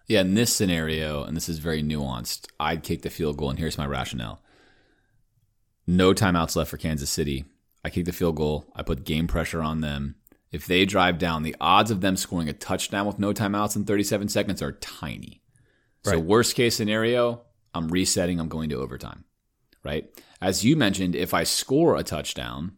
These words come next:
Speaker 1: which I do with forty-one seconds left, the game is still not over. It's a lot less likely they score a touchdown to answer, but it's not over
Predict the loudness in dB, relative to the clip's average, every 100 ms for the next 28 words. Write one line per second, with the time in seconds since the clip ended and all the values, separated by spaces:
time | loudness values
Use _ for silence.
0 | -10 -8 -6 -6 -2 0 0 -2 -6 -8
1 | -6 -4 -4 -4 -6 -6 -6 -6 -6 -6
2 | 0 2 2 0 -2 0 0 0 0 0
3 | 0 -2 -8 -12 _ _ -6 -4 0 0
4 | 0 -2 -2 -2 -2 -2 -2 -2 -4 -4
5 | -4 -4 -4 -2 -4 -4 -2 -4 -4 -6
6 | -6 -4 -2 0 0 -2 -4 -14 -20 _
7 | _ _ 4 4 4 2 0 0 -4 -2
8 | 4 4 2 2 2 2 -2 -10